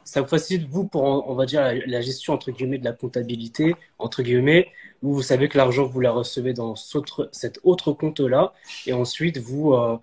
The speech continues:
euh, vous, euh, gérez vos dépenses, vos, euh, arrivées d'argent, et cetera, avec ce compte-là. C'est vrai que moi, moi, pour ma part, c'est vrai que je,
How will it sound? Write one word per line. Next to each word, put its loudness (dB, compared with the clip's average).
euh, -4
vous, -4
euh, -4
gérez -2
vos 0
dépenses, -2
vos, 0
euh, -6
arrivées -6
d'argent, -6
et -6
cetera, -6
avec 0
ce -6
compte-là. -2
C'est -2
vrai 2
que 4
moi, 4
moi, 4
pour -2
ma -2
part, -2
c'est -8
vrai -6
que -10
je, -6